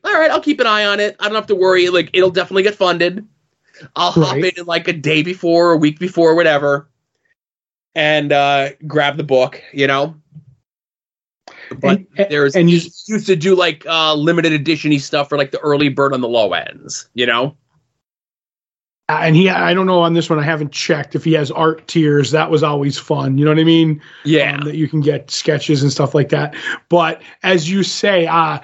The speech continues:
Speaker 2: Joe, I don't know if this one's gonna get funded. As of today, with twenty-eight days to go, he needs thirty-eight thousand dollars to back this, and he's at thirty-five thousand five hundred and eleven as of,
Speaker 1: There
Speaker 2: like,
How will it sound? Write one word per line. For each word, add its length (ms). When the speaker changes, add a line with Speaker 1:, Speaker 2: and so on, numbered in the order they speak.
Speaker 2:
Joe, 320
I 100
don't 80
know 100
if 100
this 180
one's 180
gonna 160
get 140
funded. 420
As 240
of 180
today, 440
with 160
twenty-eight 460
days 260
to 80
go, 260
he 100
needs 320
thirty-eight 480
thousand 320
dollars 340
to 100
back 280
this, 180
and 100
he's 140
at 160
thirty-five 560
thousand 400
five 320
hundred 220
and 100
eleven 480
as 280
of, 120
Speaker 1:
There 100
Speaker 2:
like, 280